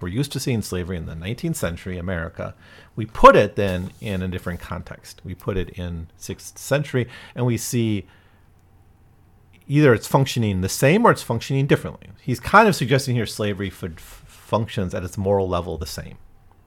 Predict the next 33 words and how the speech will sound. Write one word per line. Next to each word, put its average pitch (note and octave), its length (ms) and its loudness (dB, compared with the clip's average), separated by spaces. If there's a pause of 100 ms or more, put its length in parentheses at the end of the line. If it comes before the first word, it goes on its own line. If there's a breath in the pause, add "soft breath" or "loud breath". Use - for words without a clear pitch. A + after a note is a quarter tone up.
(640)
Okay, - 360 -12
now E2+ 160 -8
that, F#2 180 -2
that F#2+ 200 -6
could G#2+ 120 -6
be F#2+ 120 -4
up F2 100 -6
for F2+ 180 -6
debate. B2 520 0 (460 soft breath)
I F2 120 -8
know F2 160 -8
people E2+ 300 -8
discuss - 500 -8
differences G2 420 -6
in F#2 100 -2
slavery F#2+ 640 -2 (560 loud breath)
across - 440 -4
time, D3 480 2 (180)
and F2 640 -8 (400)
I F#2 80 -10
think F2+ 240 -8
historians F2 420 -8
are F2 100 -4
often E2+ 280 -8
very F2 380 -4 (320)
interested D3+ 440 0
in F2+ 80 -4
those E2 140 -8
differences F2 560 -6
and G2 80 -6
even F#2+ 220 -2
moral F#2 400 0
differences - 600 -14